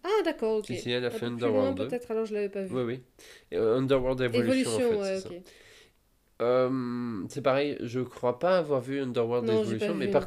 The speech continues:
Speaker 2: contre, j'ai vu Underworld et fou-,
Speaker 1: Moi non
Speaker 2: figure-toi
Speaker 1: plus.
Speaker 2: qu'il y a aussi Bill Nighy dedans.
Speaker 1: <laughs> Il faut qu'on les voit.
Speaker 2: <laughs> Ouais.
Speaker 1: C'est, c'est, c'est, un, ça va être les, les, les Twilight, euh, anglais, en fait.
Speaker 2: Ah, c'est, c'est un gros cliché, hein.
Speaker 1: Oh, mon Dieu.
Speaker 2: Mais honnêtement,
Speaker 1: Mais
Speaker 2: je les,
Speaker 1: un
Speaker 2: je les aime bien.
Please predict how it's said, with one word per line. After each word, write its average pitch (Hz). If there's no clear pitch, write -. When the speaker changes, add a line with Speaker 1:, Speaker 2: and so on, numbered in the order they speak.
Speaker 2:
contre, 165
j'ai 123
vu 143
Underworld 113
et 107
fou-, -
Speaker 1:
Moi 147
non -
Speaker 2:
figure-toi 220
Speaker 1:
plus. 175
Speaker 2:
qu'il 175
y -
a 110
aussi 110
Bill 135
Nighy 123
dedans. 92
Speaker 1:
<laughs> -
Il 262
faut 254
qu'on 240
les 220
voit. 233
Speaker 2:
<laughs> -
Ouais. 220
Speaker 1:
C'est, 220
c'est, -
c'est, -
un, 262
ça 262
va 262
être 285
les, 240
les, 220
les 220
Twilight, 247
euh, 208
anglais, 214
en 214
fait. 196
Speaker 2:
Ah, 185
c'est, 127
c'est -
un 98
gros 131
cliché, 120
hein. -
Speaker 1:
Oh, 214
mon 202
Dieu. 196
Speaker 2:
Mais 208
honnêtement, 247
Speaker 1:
Mais 427
Speaker 2:
je 277
les, -
Speaker 1:
un 277
Speaker 2:
je 123
les 110
aime 98
bien. 87